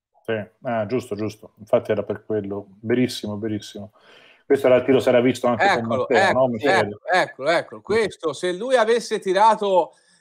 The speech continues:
Speaker 2: di, di effetto di misura, non poteva venire fuori questa steola che, che è venuta fuori.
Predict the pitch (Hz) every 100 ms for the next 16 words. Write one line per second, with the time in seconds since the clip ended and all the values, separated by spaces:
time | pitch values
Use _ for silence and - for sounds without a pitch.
0 | _ 139 127 139 175 190 - 151 185 170
1 | 202 233 226 202 160 202 208 170 202 160
2 | 139 135 160 - _ _ _ _ _ -
3 | 160 156 180 175 240 247 202 165 165 165
4 | 156 135 160 156 139 127 135 - 127 -
5 | 143 143 135 127 135 139 120 - 143 135
6 | 135 147 131 120 131 117 101